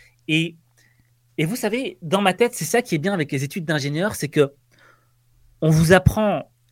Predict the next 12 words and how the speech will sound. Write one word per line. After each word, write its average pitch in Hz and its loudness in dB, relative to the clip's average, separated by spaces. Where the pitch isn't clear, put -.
les 156 0
équations, 165 0
et 151 6
ces 165 0
équations, 190 -2
vous 143 -6
pouvez 180 2
les 156 2
projeter 202 -2
sur 151 -6
la 135 0
vie. 139 -14